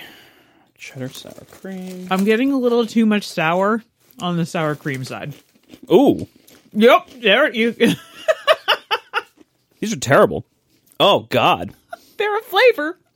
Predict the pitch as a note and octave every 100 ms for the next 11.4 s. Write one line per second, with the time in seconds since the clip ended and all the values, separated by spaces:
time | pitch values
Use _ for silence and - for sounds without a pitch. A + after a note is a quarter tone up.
0 | _ - A3 G#3 E4 - D#4+ C4 A#3 G#3+
1 | D3+ C#3+ F#3+ - G3 A3 - G#3+ C4 G#3
2 | - - - - B3 A3 A3 B3+ A3 -
3 | _ _ _ _ _ _ _ _ - A3+
4 | A3 G#3 A3 G3+ F#3 - F#3 F3 - E3+
5 | D3+ D3+ E3 D#3 D3 D#3 - _ _ _
6 | _ - A#2 A2 A#2+ D#3 D3 - C#3 C3+
7 | A#2+ - - A#2+ A#2 B2+ C3 A3+ - -
8 | C#4+ A3 F#3+ F3 E3 E3+ E3 - _ _
9 | C#4+ G#3+ C#4+ G3+ A#3+ G#3 - F3 G3+ C#3
10 | D3+ - _ _ _ _ _ - C#3+ F3+
11 | F3+ D3+ A2+